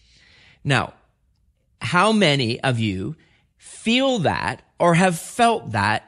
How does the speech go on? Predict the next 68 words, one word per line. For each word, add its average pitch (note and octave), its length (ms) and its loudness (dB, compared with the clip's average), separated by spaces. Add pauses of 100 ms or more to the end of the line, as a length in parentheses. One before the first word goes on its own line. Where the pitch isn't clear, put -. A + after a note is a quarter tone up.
in C#3+ 160 -2
your D#3 160 -4
life? G3+ 440 -6 (300)
I C3 80 -2
just D3+ 160 -4
want D#3+ 180 -2
you F3+ 60 -2
to E3 80 -4
put D#3+ 220 -6
your F3+ 100 -2
hand B2 220 -2
up. G3 240 -4 (420)
Just - 200 -10
put F3 160 -4
your E3+ 120 -2
hand C#3 160 0
up. D#3 100 -4
Ju-, D#3+ 140 -6
just - 280 -10
go E3+ 120 -2
for E3 240 -6
it. - 100 -14
That's D#3+ 160 -6
great. D3+ 380 -2 (280)
All D3 120 0
right. D3 280 -2 (280)
Maybe E3+ 240 4
you're E3+ 100 4
a - 20 0
little E3 200 2
bit F3 100 2
uncomfortable E3+ 560 -2
putting E3 240 -2
your E3+ 100 -4
hand D3+ 280 0
up E3+ 100 -2
because D#3+ 240 -2
it D#3+ 80 -6
feels D#3 240 -4
like D#3+ 160 -4
church E3+ 320 -4
and D#3+ 100 -4
you're D3+ 80 -2
not D3 200 -4
comfortable D3+ 320 -4
putting D#3 220 -6
your C#3+ 100 -2
hands C#3+ 240 0
up - 120 -6
for F#3 80 -10
church. D#3+ 320 -4
Maybe E3+ 280 0
just E3+ 260 -4 (220)
look E3 220 0
to F3+ 80 0
the E3 60 0
person D#3+ 300 -2
beside C#3 340 0
you D#3 100 -2
and C#3 100 -2
give C3 160 0
a D3+ 40 -2
nod B2 380 -2
and A#2+ 100 -6
say, B2 120 -6
"Yeah, A2+ 340 -4
that's A2 340 -6
me." F#3+ 340 -10